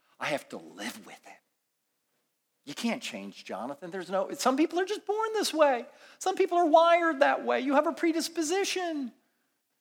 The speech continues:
You know, just live with it. That's a horrifying statement. But it's the lie that I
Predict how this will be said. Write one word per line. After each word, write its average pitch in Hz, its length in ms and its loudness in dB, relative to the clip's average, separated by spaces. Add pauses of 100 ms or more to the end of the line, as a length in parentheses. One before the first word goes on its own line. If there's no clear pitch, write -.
(220)
You 240 100 -4
know, 320 400 -4 (880)
just - 180 -6
live 403 200 2
with 302 260 0
it. 139 160 0 (1200)
That's 196 180 -8
a 113 40 -10
horrifying 87 800 -2
statement. - 520 -12 (1300)
But - 80 -6
it's - 160 -2
the 110 100 -6
lie 101 560 2
that 92 160 -4
I 87 180 2